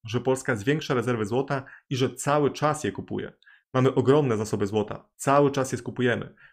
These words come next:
W sierpniu dokonaliśmy bardzo dużych zakupów złota i mamy już ponad dziesięć procent rezerw walutowych w złocie", powiedział prezes N B P Adam Glapiński. Cel to dwadzieścia procent złota w portfelu N B P. "Jesteśmy poważnym, bardzo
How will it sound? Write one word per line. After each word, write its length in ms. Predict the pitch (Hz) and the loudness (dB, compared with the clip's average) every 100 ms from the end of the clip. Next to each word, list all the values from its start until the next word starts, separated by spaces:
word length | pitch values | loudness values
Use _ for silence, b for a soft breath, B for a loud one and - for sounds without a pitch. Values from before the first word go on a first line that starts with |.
| _ | _
W 60 | - | 4
sierpniu 320 | 156 160 104 | 4 4 -2
dokonaliśmy 460 | 104 123 117 120 | -2 0 0 -2
bardzo 360 | 104 123 143 135 | -2 0 0 0
dużych 240 | 147 143 | -2 -2
zakupów 400 | 131 127 135 127 | -2 -4 -6 -4
złota 280 | 110 139 143 | 0 0 0
i 140 | 139 131 | -2 -2
mamy 260 | 135 131 | 0 0
już 380 | 113 131 170 - | 0 0 0 -2
ponad 400 | - 139 131 95 | -4 -2 -2 -2
dziesięć 320 | 143 151 147 | -4 -2 -4
procent 340 | - 131 123 117 | -4 -4 -4 -2
rezerw 340 | 131 127 110 | -2 -2 -2
walutowych 440 | 117 107 127 117 | -2 -2 -2 -4
w 60 | 101 | -4
złocie", 340 | 113 135 135 - b b b _ | 0 0 -2 -10 b b b _
powiedział 340 | 147 110 95 101 | 2 2 2 -2
prezes 320 | 98 98 - | -4 -4 -6
N 100 | 101 | -6
B 100 | 101 | -4
P 300 | 117 - - _ | -2 -4 -8 _
Adam 240 | - 101 98 | -12 -8 -6
Glapiński. 600 | 104 117 107 - - - _ _ _ _ - | -6 -4 -4 -6 -14 -20 _ _ _ _ 0
Cel 420 | 151 185 180 - _ | 4 4 2 -8 _
to 100 | 143 | 0
dwadzieścia 400 | 131 135 156 143 | 2 2 0 0
procent 500 | 143 156 - - - | 0 -2 -4 -10 -14
złota 320 | 110 113 107 104 | -6 -2 -2 -2
w 60 | |
portfelu 360 | - 101 110 101 | -6 -6 -2 -2
N 100 | 101 | -2
B 80 | 98 | -2
P. 260 | 127 143 - _ b _ _ | -2 -4 -10 _ b _ _
"Jesteśmy 380 | 151 151 147 147 | 0 0 0 0
poważnym, 680 | 151 131 147 127 101 98 98 | 2 4 4 2 -2 -8 -2
bardzo 640 | 123 143 107 101 95 | 2 2 2 -6 -14